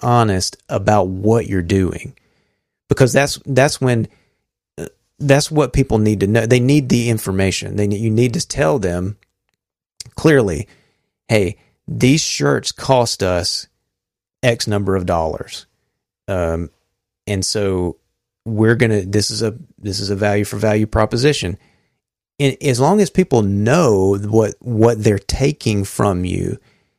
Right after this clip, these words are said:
then they'll do the correct, they'll do a good calculation in their head.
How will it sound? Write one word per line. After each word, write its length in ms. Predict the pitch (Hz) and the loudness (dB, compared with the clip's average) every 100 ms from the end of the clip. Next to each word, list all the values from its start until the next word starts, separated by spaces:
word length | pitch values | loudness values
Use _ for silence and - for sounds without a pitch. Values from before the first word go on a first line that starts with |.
| _ _ _ - | _ _ _ -10
then 320 | 110 127 123 | -2 0 2
they'll 180 | 120 110 | 2 2
do 240 | 107 120 | 2 2
the 140 | 104 95 | 2 -2
correct, 500 | - - 98 82 110 | -4 -2 0 0 2
they'll 160 | 110 | 2
do 220 | 104 110 | 4 4
a 60 | 98 | 4
good 220 | 92 98 | 2 0
calculation 720 | - 101 95 92 82 90 - | 0 -4 -2 0 0 -2 -4
in 120 | 80 82 | -6 -6
their 120 | 90 | -8
head. 320 | - - - | -8 -8 -10